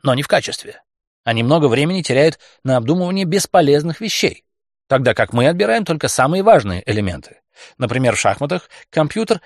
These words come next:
проверяет тысячи пустых комбинаций, а человек сразу же выбирает три лучшие.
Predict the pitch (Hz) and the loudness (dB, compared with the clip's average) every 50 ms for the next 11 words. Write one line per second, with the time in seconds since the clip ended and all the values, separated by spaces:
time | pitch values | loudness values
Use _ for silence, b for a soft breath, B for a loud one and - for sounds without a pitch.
0 | b b - - 143 151 175 196 196 175 - - - 208 175 - 196 - 220 175 | b b 0 2 2 4 4 4 2 0 -2 -4 -4 -4 -2 -2 -4 -4 -4 -4
1 | - 190 - - - 143 131 - - 190 185 208 220 214 135 87 - - - - | -4 -4 -4 -2 -2 -4 -4 -2 -2 -2 0 2 2 2 2 0 -2 -8 -16 -10
2 | - - 120 107 - - 82 90 110 143 131 - - - 87 90 92 117 123 156 | -2 -2 -2 0 0 -2 -2 0 -2 -2 -2 -2 0 0 0 0 0 -2 -4 -4
3 | 190 202 - 135 135 110 110 90 90 95 113 - _ _ - - 135 147 214 254 | -6 -4 -2 -2 0 2 2 2 2 2 0 -2 _ _ -6 -2 -2 0 0 0
4 | 208 - - - - - _ | -2 -2 -4 -6 -8 -12 _